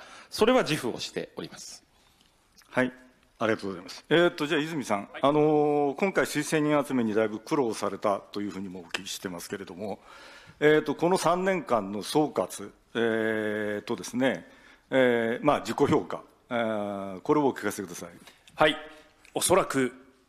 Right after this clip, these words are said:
Speaker 3: 野田さんも枝野さんも吉田さんもみんな苦労されたんだと思います。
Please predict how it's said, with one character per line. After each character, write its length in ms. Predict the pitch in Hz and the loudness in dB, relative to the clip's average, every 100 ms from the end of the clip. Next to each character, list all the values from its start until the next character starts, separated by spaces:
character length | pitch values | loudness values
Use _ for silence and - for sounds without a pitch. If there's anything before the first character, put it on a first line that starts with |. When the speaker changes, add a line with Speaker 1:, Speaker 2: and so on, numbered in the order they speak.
| _ _ _ - | _ _ _ -4
Speaker 3:
野 100 | 127 | 2
田 120 | 123 | 2
さ 120 | 131 | 4
ん 100 | 127 | 2
も 320 | 127 127 120 - | 4 2 0 -4
枝 160 | 135 127 | -2 0
野 100 | 117 | -2
さ 120 | 113 | -4
ん 100 | 107 | -4
も 200 | 107 110 | -6 -6
吉 180 | 120 117 | -6 -6
田 80 | 117 | -4
さ 120 | 120 | -4
ん 40 | |
も 80 | 110 | -4
み 120 | 107 | -4
ん 80 | 120 | 0
な 100 | 127 | 0
苦 160 | - 147 | 2 4
労 140 | 127 | 4
さ 100 | - | 2
れ 100 | 117 | -2
た 140 | 113 113 | 0 -2
ん 60 | |
だ 100 | 107 | -2
と 220 | 104 101 - | -6 -10 -6
思 160 | 123 | -4
い 60 | 113 | -2
ま 100 | 113 | -2
す。 160 | - | -4